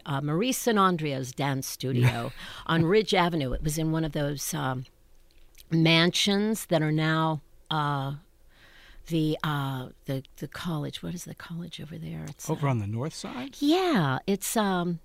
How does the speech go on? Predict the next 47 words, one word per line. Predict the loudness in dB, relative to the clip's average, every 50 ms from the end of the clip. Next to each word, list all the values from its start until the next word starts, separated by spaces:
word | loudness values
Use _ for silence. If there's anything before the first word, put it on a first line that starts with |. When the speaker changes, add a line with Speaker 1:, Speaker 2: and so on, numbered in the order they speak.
| -10 0
Speaker 1:
community | 4 6 6 8 6 6 4 2 2 2 0
Speaker 2:
Okay. | -2
Speaker 1:
college. | -2 0 0 0 0 0 0 2
Speaker 2:
Oh, | 4 4 4 4 2 0 -2
it, | -4 -4
sure. | -2 2 2 2 4 4
Speaker 1:
Yeah, | 4 6 6 6 6
they've | 4 2 0 0
taken | 0 2 2 2 2 2 0 0 2
those, | 2 0 0 -2 -6 -10 -6 -2
those | 0 0 0 -2 -2
big | -2 -4 -4 -2 -2
buildings, | 0 0 0 0 0 -2 -4 -4 -6 -8 -6 -4
you | -4 -2
know. | -2 -2 -2 -4 -6 -8 -6
Well, | -6 0
this | 2 2 2 2
was | 0 -2 0
a | 0
mansion. | 0 0 0 0 -2 -4 -6 -6 -8
It | -6 -8
was | -8 -6 -6
a-, | -8 -8 -10 _ _ -6
amazing. | -4 -2 -2 -2 -2 -4 -4 -6 -6 -8 -8 -10 -10 -12 -14 -16 -16 -18 -18 -20 -16 -8 -4
And | -4 -2 -2 -2 -4
the, | -4 -6 -6 -8 -12 -14
the | -10 -6 -6 -4 -4 -4 -6 -8
staircase | -8 -10 -8 -6 -2 -2 -2 -2 -2 -4 -4 -4 -4 -6 -8
that | -8 -10 -10 -10
you | -10 -10
would | -10 -8 -6
walk | -6 -4 -4 -4 -6 -6 -6
up | -6 -6 -6 -8 -10 -16 -20 -20 -20 -20 -20 -20 -20 -20 -12
to | -10 -8
go | -4 -2 -2 0 0 -2
to | -4 -4 -4 -2 -2 -2 -2
the, | -2 -4 -4 -4 -4 -6 -8 -8 -12 _
from | -2 0 0
the | 0 0
grand | 0 0 0 0 0 0 0
ballroom | 0 0 0 0 -2 -4 -8 -10 -12 -14 -16 -18 -20 -16 -14 -12
to | -10
go | -6 -6 -4 -4
to | -4 -4
the | -4 -4
dance | -2 -2 -2 -4 -4 -8
studio | -8 -8 -6 -6 -4 -4 -4 -2 -4 -4 -6